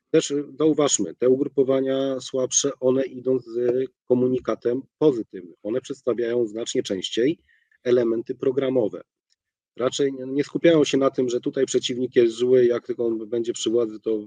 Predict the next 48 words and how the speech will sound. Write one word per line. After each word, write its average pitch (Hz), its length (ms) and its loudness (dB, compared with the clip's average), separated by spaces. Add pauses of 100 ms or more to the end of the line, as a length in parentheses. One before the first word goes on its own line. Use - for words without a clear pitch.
(120)
w 113 40 -10
ogóle 110 260 -4
koniec 107 300 -4
świata 107 360 0
i 101 100 -2
tragedia. 101 500 -4 (400)
Tylko, 131 360 0
no, 139 240 -16
słuchajcie, 135 320 -6
drodzy 135 320 2
wyborcy, 120 500 2
my 123 120 0
mamy 131 200 0 (100)
taką, 127 280 -4
a 123 60 -4
taką 131 240 -4
propozycję. 131 640 -2 (420)
Inna 196 260 2
rzecz, 190 280 -2 (220)
jak 170 260 -4
to 185 120 -6
się - 160 -6 (160)
przebija. 123 540 -2 (520)
Też 170 140 2
zauważmy, 175 720 2
no, 147 240 -14
no, 160 120 -8 (260)
kampania 190 360 2
wyborcza 180 420 0
dzisiaj 143 400 2
to 139 120 0
nie 160 120 4
jest 190 140 2
kampania 156 360 0
wyborcza 139 380 0
w 123 40 0
roku 131 220 -2
dwa 117 180 0
tysiące 110 560 -6 (380)
piątym, 131 460 4
dwa 104 120 -2
tysiące 110 280 -4
siódmym, 123 360 0
jedenastym 113 560 -2
czy 110 120 -8
nawet 110 260 -6
bliższe 104 460 -6
nam. 107 220 -10